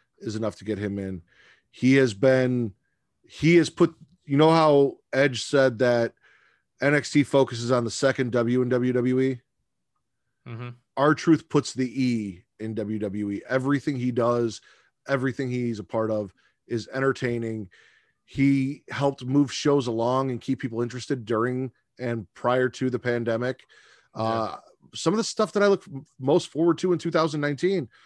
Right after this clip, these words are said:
Speaker 1: was R-Truth and him running with the twenty-four seven title and people chasing him and
Speaker 2: E-,
Speaker 1: what they
Speaker 2: even
Speaker 1: were
Speaker 2: be-,
Speaker 1: doing.
Speaker 2: even, even before the twenty-four seven title, him and Carmella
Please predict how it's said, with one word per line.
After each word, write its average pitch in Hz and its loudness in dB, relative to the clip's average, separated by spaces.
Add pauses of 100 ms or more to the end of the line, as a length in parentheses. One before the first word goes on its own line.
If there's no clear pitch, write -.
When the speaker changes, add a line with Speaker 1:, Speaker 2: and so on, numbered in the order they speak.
(260)
Speaker 1:
was 131 0
R-Truth 156 2
and 123 -4 (340)
him 147 2
running 160 -2 (440)
with 143 -6
the 131 -12
twenty-four 156 -2
seven 151 -4
title 156 0
and 110 -8
people 139 -4
chasing 139 -2
him 107 -8
and 98 -10 (440)
Speaker 2:
E-, 147 -4
Speaker 1:
what 139 2
they 165 -4
Speaker 2:
even 143 0
Speaker 1:
were 143 0
Speaker 2:
be-, 143 0
Speaker 1:
doing. 113 -6 (300)
Speaker 2:
even, 151 -10 (160)
even 170 -8
before 170 -8
the 156 -10
twenty-four 147 -12
seven 135 -12
title, 135 -8 (640)
him 170 -6
and 170 -8
Carmella 147 -6